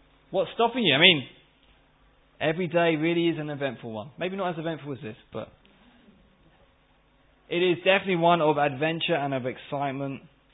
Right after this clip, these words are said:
and ultimately one of life. 'Cause remember, as we read previously, John's whole purpose for writing this book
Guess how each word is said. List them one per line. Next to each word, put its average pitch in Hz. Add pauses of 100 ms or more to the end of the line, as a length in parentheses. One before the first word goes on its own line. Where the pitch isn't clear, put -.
(420)
and 139
ultimately 156
one 127
of 123
life. 127 (1200)
'Cause 147
remember, 175
as 160
we 156
read 165 (920)
previously, 165
John's 156
whole 160
purpose 180
for 139
writing 156
this 147 (100)
book 117